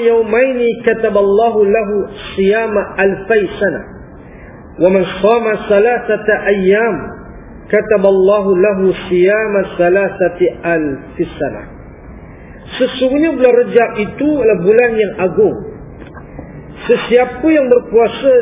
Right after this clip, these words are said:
sehari di bulan Rejab, nescaya Allah menuliskan bagi puasa seribu tahun. Dia. Ha. Puasa sehari bulan Rejab ni, ha, dia punya kelebihannya dikatakan seribu tahun puasa.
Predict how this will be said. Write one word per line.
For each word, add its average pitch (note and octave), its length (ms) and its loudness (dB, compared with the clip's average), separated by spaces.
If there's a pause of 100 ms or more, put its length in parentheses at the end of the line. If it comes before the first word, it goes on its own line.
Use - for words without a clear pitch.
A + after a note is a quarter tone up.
(460)
sehari G#3+ 480 2 (800)
di E3+ 160 0
bulan G#3 400 4
Rejab, B3 280 2 (520)
nescaya G#3 480 2
Allah G3 320 2
menuliskan G3 800 0
bagi F#3 260 2 (220)
puasa G3 260 0
seribu B3+ 540 0
tahun. B3+ 260 0 (680)
Dia. D3+ 200 0 (760)
Ha. - 120 -4 (840)
Puasa F3 320 2
sehari G3 300 0 (100)
bulan G3+ 120 2 (120)
Rejab A3 220 4
ni, B3 120 2 (1400)
ha, E3+ 60 0 (100)
dia D3+ 160 -2
punya E3+ 240 -2
kelebihannya F#3+ 720 2
dikatakan F#3+ 760 0 (200)
seribu F3+ 320 0
tahun F#3+ 320 -2 (160)
puasa. E3+ 280 -6